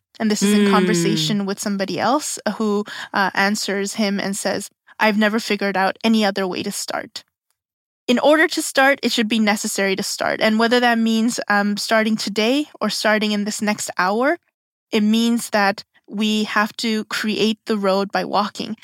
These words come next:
Speaker 1: And also the road is all, uh, well, um, peopled, right? Many have already walked, um, this road with us, um, have given us guidelines.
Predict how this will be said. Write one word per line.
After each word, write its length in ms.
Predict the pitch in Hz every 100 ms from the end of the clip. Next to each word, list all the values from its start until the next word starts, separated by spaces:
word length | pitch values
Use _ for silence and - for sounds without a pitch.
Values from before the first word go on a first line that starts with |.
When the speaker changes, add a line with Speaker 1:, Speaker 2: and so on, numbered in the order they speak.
| - - -
Speaker 1:
And 80 |
also 320 | 277 311 320 285
the 120 | 262
road 440 | 226 247 254 247 -
is 180 | 233 220 -
all, 220 | 233 226 -
uh, 300 | 220 220 214
well, 480 | 214 240 262 262 269 _ -
um, 340 | 214 220 220
peopled, 500 | - 403 - - - - _
right? 160 | 220 226
Many 300 | 233 254 285
have 280 | 233 240 226
already 420 | 220 226 233 226 214
walked, 560 | 202 190 - - - - - 277
um, 320 | - 214 208 202
this 240 | 214 -
road 320 | 214 214 208
with 180 | 202 -
us, 360 | 359 - - - - -
um, 180 | 202 202
have 480 | 202 208 196 208 208
given 300 | 214 220 214
us 160 | -
guidelines. 640 | - 208 214 262 320 392